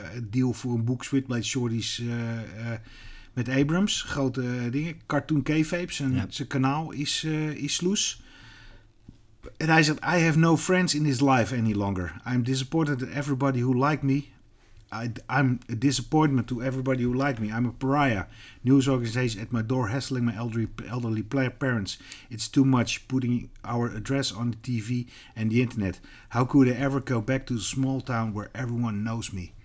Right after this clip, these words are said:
Speaker 2: Ja.
Speaker 1: En Rob Liefeld, eh, die, eh, ik, ik liet hem voorafgaand aan de, aan de, aan deze opname, liet ik, eh,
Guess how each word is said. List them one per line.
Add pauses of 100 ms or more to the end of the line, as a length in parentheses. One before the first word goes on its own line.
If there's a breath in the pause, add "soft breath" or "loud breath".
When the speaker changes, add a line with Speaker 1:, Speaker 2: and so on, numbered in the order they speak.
Speaker 2:
Ja. (720)
Speaker 1:
En (840)
Rob
Liefeld, (380)
eh, (180)
die,
eh,
ik,
ik
liet
hem
voorafgaand
aan
de, (880)
aan
de,
aan
deze
opname,
liet
ik,
eh,